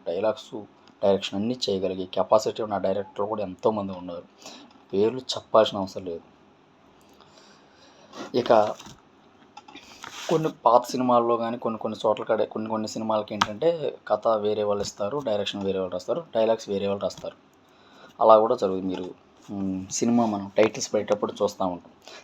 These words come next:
సరే, ఇక ఇప్పుడు కథ, మాటలు, కథనం, దర్శకత్వం, వీటి గురించి మనం ఈరోజు తెలుసుకున్నాం. అసలుకి ఈ కథ అంటే ఏంటి,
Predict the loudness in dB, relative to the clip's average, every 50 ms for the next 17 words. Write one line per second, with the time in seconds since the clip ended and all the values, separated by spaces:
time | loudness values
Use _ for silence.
0 | -14 -6 -2 0 2 2 2 0 -2 -6 -14 -8 -2 0 2 2 0 -2 -6 -12
1 | -20 -20 -20 -20 _ _ _ _ _ _ _ _ _ _ _ -16 -16 -14 -6 -2
2 | 0 2 2 2 2 0 0 -6 _ _ _ _ _ _ _ _ _ _ _ _
3 | _ _ _ _ _ _ _ _ -20 -20 -20 -20 -10 -4 -2 0 2 2 2 2
4 | 2 0 0 -4 -10 -14 _ _ _ _ _ -2 0 0 2 2 0 0 -2 -6
5 | -8 -6 -6 -6 -6 -6 -8 -8 -8 -8 -10 -14 -20 -20 -20 -20 _ _ _ _
6 | -20 -20 -20 -20 _ _ _ _ _ _ _ _ _ _ _ _ _ _ _ _
7 | _ _ _ _ -6 -4 -2 -2 -2 0 0 -2 -2 -2 -2 -2 -2 -2 -2 -4
8 | -4 0 2 2 2 0 -2 -10 -10 -12 -14 -14 -16 -10 -6 -6 -4 -2 -2 -4
9 | -4 -8 -12 -16 -8 -4 -4 -2 0 0 -2 -2 -2 -4 -6 -6 -4 -4 -6 -8
10 | -10 -10 -12 -12 -12